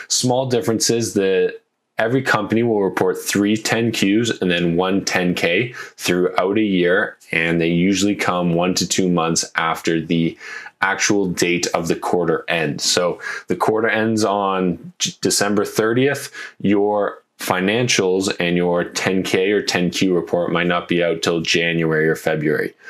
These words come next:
end of January, end of February,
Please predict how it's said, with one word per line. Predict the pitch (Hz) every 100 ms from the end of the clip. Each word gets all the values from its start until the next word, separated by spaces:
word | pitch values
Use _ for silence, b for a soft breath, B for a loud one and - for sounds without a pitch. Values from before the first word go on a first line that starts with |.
| B B B
end | 92 90
of | 78
January, | 82 82 80 82 80 80 71 -
end | 87 80
of | 76
February, | 78 78 78 76 78 -